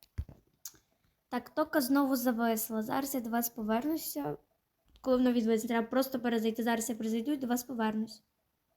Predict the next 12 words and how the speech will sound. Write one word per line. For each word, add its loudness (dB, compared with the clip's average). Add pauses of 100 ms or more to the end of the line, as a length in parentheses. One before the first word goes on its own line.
(760)
Так, -18
а 2 (220)
ось -2
і -4
я. 4
Ось -2 (240)
так. 4
Дивіться, -2
це -2
кімната 0
малого. 4 (1160)
Ванна. 4